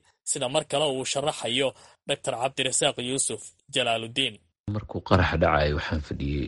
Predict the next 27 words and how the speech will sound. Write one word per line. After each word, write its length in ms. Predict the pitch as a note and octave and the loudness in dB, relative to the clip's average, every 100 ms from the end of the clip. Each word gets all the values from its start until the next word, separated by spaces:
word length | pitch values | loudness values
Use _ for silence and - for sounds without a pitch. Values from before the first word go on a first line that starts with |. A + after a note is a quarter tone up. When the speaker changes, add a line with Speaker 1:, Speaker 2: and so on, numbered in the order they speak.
| - | -4
Speaker 2:
eh, 160 | C2 F#2+ - | -6 -6 -10
dhinaca 360 | - F2+ D#2+ D#2 | -4 -2 0 0
geeska 440 | D#2 F#2 F2 - - | 2 2 4 4 2
albaab 360 | C#2+ D#2+ F2 - - - - - | 2 0 -2 -4 -18 -14 -14 -8
laga 180 | - E2 | 0 2
soo 220 | F#2 - C#2+ | 2 2 0
galayay, 460 | D#2 D2+ D2 D#2 - | 2 2 2 0 0
eh, 240 | - - C#2+ | -2 -4 -6
safka 460 | D2 - - - - - - - - - - | -8 -6 -6 -4 -6 -6 -8 -16 -16 -16 -18
saddexaad 540 | - D2 C#2+ - - D#2+ | 4 6 6 2 2 2
ama 180 | D2+ D2+ | 0 0
labaad, 360 | C#2 C2 C2 - - - | 0 0 -2 -4 -10 -6
eh, 540 | - - - - - | -2 -2 -4 -6 -6
ka 100 | - | 2
dambeeyey 520 | F2+ E2 D#2 C#2 C#2+ C#2+ | 4 4 4 4 4 4
wasiir 400 | D2+ - E2 D#2+ - | 2 2 4 4 4
Professor 400 | D2 D2+ - C2+ | 2 -2 -2 -4
Ibraahim 420 | C2 C#2 E2+ D#2 C#2+ | -4 2 4 4 2
Cabdow 360 | C#2+ D2+ D2+ C#2+ | 0 2 2 2
iyo 120 | - | 4
safkay 380 | - D#2+ - D2+ | 4 2 2 0
fadhiyeen 480 | - - D#2 D2+ C#2 | 0 0 2 2 0
Doctor 300 | - - C#2+ | -2 0 2
Bidey 360 | C#2+ C#2+ D#2+ C#2+ | 2 4 4 2
iyo 160 | - - | -2 -4
Bishkuleeti 720 | D#2+ - D2+ D#2 E2 - - | -4 -4 2 4 4 2 -4
iyo 240 | - - | -4 -4